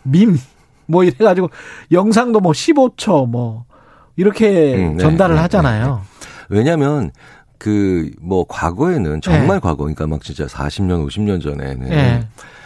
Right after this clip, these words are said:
Speaker 2: 어, 미디어에서 지금 선거에 나오는 후보자들의 말을 들을 수 있는 기회가 사실은 지면 매체 좀 일부 있었고,
Speaker 1: 음.
Speaker 2: 그 다음에는 뭐
Speaker 1: 티비
Speaker 2: 티비에서
Speaker 1: 뉴스.
Speaker 2: 뉴스에 나오는 경우
Speaker 1: 예.
Speaker 2: 외에는 없었죠. 그러니까 직접 들으러 가야 되잖아요.
Speaker 1: 그렇죠.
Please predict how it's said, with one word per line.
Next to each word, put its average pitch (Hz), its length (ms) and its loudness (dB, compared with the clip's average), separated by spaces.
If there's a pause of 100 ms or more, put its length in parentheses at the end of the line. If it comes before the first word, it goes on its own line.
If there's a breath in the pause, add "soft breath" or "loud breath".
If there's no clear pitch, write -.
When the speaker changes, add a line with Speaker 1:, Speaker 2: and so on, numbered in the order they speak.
(180 loud breath)
Speaker 2:
어, 67 300 -8
미디어에서 131 1000 0
지금 110 680 -2
선거에 143 680 -2
나오는 82 580 -2 (200)
후보자들의 143 840 -2
말을 71 380 -6
들을 98 180 -6
수 98 120 -6
있는 95 180 -4
기회가 69 580 -8 (400 soft breath)
사실은 85 340 -4
지면 101 340 0
매체 73 320 -6
좀 67 180 -12
일부 73 320 -8
있었고, - 380 -16
Speaker 1:
음. 110 460 0
Speaker 2:
그 - 100 -16
다음에는 147 560 -6
뭐 85 380 -4 (180 soft breath)
Speaker 1:
티비 208 280 2
Speaker 2:
티비에서 131 400 2
Speaker 1:
뉴스. 90 300 -6
Speaker 2:
뉴스에 98 80 0
나오는 67 320 -6
경우 175 160 -4
Speaker 1:
예. 127 200 2
Speaker 2:
외에는 151 200 0
없었죠. 120 440 -6
그러니까 110 320 -4 (240 soft breath)
직접 - 280 -4
들으러 135 220 0
가야 80 240 -6
되잖아요. 107 640 -8
Speaker 1:
그렇죠. 123 320 -4